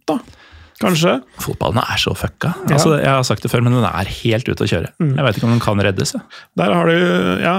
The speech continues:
Speaker 1: altså, der har du jo en, en eier som, eh, tjent pengene sine på kjemikalier, og som ansetter en, en, en fyr som sportsdirektør som har, eh, drevet et sykkellag.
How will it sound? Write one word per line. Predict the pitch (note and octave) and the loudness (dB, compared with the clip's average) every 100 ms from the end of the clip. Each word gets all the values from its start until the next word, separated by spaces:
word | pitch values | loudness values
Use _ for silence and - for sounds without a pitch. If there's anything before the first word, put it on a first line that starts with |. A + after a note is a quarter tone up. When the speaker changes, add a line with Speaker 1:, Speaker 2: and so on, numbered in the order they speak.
| G#3 | 0
Speaker 1:
altså, | E3+ F3 E3+ E3+ F3 F3 | 2 2 0 -2 -4 -6
der | G3 D#3+ E3 | -2 0 2
har | D3 | 2
du | |
jo | D3 | 0
en, | D#3 D#3+ - D#3 D3+ D3+ D#3 D3 - _ _ | 0 0 0 -2 -2 -2 -4 -6 -10 _ _
en | A3 D#3 | -4 -2
eier | - D#3 C#3 C#3 E3 | 0 2 2 0 0
som, | E3+ D#3 D3 D3 | 0 0 0 0
eh, | D3+ D3 D3 D3+ D3 D3 D3 D3+ D3+ - D#3+ D3 | 0 0 0 0 0 0 -2 -2 -2 -2 -4 -4
tjent | C#3+ D3 | -4 -2
pengene | C#3+ D3+ C3 | 0 0 0
sine | B2 C#3 | 0 -2
på | C#3 D3 | 0 0
kjemikalier, | D3 C#3+ C3+ C3+ D3 C#3 D3+ | 0 0 0 0 0 2 2
og | C#3+ | 0
som | - D3 | 0 0
ansetter | D#3+ C#3+ B2 C#3 - D3 | 0 0 -2 -2 -2 -2
en, | C#3+ D3 - - - - - - | 0 0 -4 -10 -18 -18 -20 -16
en, | - G3 - - C#3+ C#3+ | -6 -4 -2 0 0 2
en | C#3+ C3+ - D#3+ C#3+ C3 | 2 0 0 0 0 0
fyr | C3+ C#3+ C#3+ | 0 2 2
som | C3 C3+ - - D#3 D#3 | 0 -2 -4 -2 0 0
sportsdirektør | C#3 - D3 D3 C3+ C#3+ | 0 -2 0 0 0 0
som | B2 D3 | 0 0
har, | C#3 C#3 C#3 C3+ | 2 0 0 0
eh, | C#3+ C#3 C#3+ C3+ | 0 0 0 0
drevet | C#3+ C#3 D3+ | 0 -2 -2
et | D3+ - | -4 -4
sykkellag. | - - - D#3 - | -4 -4 -2 -2 -2